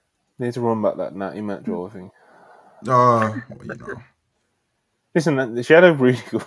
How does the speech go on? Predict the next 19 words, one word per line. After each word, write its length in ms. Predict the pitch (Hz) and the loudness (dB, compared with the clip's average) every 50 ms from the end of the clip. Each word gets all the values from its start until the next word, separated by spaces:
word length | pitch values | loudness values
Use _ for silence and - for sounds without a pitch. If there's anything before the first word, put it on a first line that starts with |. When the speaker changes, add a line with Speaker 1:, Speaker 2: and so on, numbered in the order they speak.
| - 104 - | -8 -10 -8
Speaker 1:
match 280 | - 123 - - - | -6 -8 -8 -10 -14
with 100 | - 98 | -16 -14
Natty 320 | 101 101 95 95 87 95 101 | -10 -8 -8 -8 -8 -8 -10
on 160 | 101 101 104 | -12 -12 -14
Raw. 340 | 107 107 104 104 104 113 127 135 139 _ _ - | -14 -14 -12 -12 -12 -12 -14 -18 -20 _ _ -10
Um, 560 | - 98 101 101 98 101 101 101 110 123 127 _ _ _ _ _ _ _ _ _ _ _ - | -6 -6 -6 -6 -6 -8 -10 -12 -16 -20 -20 _ _ _ _ _ _ _ _ _ _ _ 2
Speaker 3:
I 80 | 143 | 2
saw, 220 | 165 - 208 202 190 | 2 4 6 6 6
I 160 | 175 - 165 | 6 6 6
Speaker 1:
because 60 | 156 | 4
Speaker 3:
saw 100 | 143 - | 6 6
Speaker 1:
she 60 | - 180 | 6 8
Speaker 3:
Natty 200 | 185 180 180 180 | 8 8 8 6
was 140 | 180 170 143 | 4 0 -2
working, 360 | 143 165 165 165 165 156 147 | -2 -2 -2 -2 -4 -4 -4
uh, 340 | 143 143 139 139 135 139 165 - _ _ _ _ _ | -4 -4 -4 -4 -4 -6 -10 -14 _ _ _ _ _
N 120 | - 135 147 | -4 -2 0
X 200 | 139 127 - - | 0 -2 -4 -4
T 400 | - 151 147 147 135 123 127 | 0 2 4 4 4 2 0